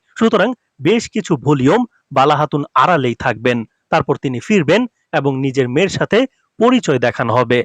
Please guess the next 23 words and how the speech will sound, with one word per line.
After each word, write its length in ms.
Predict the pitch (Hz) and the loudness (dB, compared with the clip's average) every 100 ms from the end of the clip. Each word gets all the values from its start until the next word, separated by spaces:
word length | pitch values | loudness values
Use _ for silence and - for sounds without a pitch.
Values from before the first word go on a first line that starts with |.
| - _ - | -4 _ -4
যা 100 | 131 - | -4 -2
কুরুলুস 360 | 196 226 196 | -2 0 -4
প্রেমী 240 | - 143 123 | -4 -6 -2
দর্শকদের 520 | 127 170 - 170 123 | 0 -2 -2 -6 -4
জন্য 220 | 120 120 156 247 _ _ _ | -2 0 2 0 _ _ _
চমকপ্রদ 540 | - 170 196 180 165 131 - - | 0 2 2 0 -2 -2 0 2
আকর্ষণীয় 560 | 160 - 190 - 139 123 | 2 2 -4 -2 -4 -4
টুইস্ট 300 | - 185 135 - | 0 0 0 -4
হবে। 280 | 139 127 127 - _ - | -2 0 0 -4 _ -6
আর 100 | 131 - 165 | -4 -2 0
এত 200 | 214 - 180 | 0 0 0
বড় 140 | 139 127 | 0 0
চরিত্র 300 | - 147 - 180 254 _ _ - | 0 -2 0 0 0 _ _ -2
বিদায় 320 | 175 196 214 | 0 0 0
হলে 180 | 185 175 | -2 -2
সিরিজ 260 | - 127 - | -4 -6 -4
থেকে 240 | 147 175 214 | -4 0 -2
সেই 220 | 170 190 180 _ - | 0 -4 -4 _ -2
আপডেট 400 | 123 139 131 147 - | 0 0 0 -2 0
আমরা 260 | 127 127 135 - | -2 0 -4 -2
আগে 260 | 127 120 - | -2 -2 -4
থেকেই 320 | 196 220 170 | -2 0 0
পেতাম, 360 | 127 127 127 | 0 -2 0